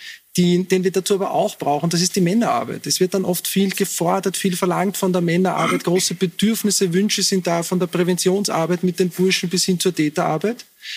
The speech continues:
Aber de facto, seit ich in der Männerarbeit tätig bin, das ist seit zwanzig Jahren, habe ich mir die Hacken wund gelaufen und den Mund fusselig geredet. Bis jetzt ist es nach wie vor so,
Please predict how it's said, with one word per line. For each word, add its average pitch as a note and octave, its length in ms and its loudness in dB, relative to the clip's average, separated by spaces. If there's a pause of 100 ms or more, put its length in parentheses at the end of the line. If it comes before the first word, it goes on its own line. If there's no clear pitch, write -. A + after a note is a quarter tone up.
(160)
Aber D#3 160 2
de E3 100 0
facto, D#3+ 400 -2
seit E3 180 0
ich F3+ 160 0
in F#3+ 60 4
der F3 100 2
Männerarbeit E3 440 0
tätig D#3 300 -2
bin, F3+ 180 2
das E3 100 0
ist F3+ 120 0
seit F3 140 0
zwanzig D#3 440 -2
Jahren, E3 340 2 (440)
habe E3 180 2
ich D#3+ 100 0
mir F3+ 140 4
die E3+ 140 2
Hacken F3 420 0
wund F#3+ 240 2
gelaufen D#3+ 440 0
und E3+ 120 0
den E3+ 100 4
Mund F3 180 2
fusselig F#3 400 0
geredet. F3 480 0 (300)
Bis F3 160 2
jetzt F3+ 300 0
ist E3+ 120 0
es D#3+ 120 -2
nach C#3+ 180 -2
wie F3+ 60 -2
vor F3 180 -2
so, G3 400 0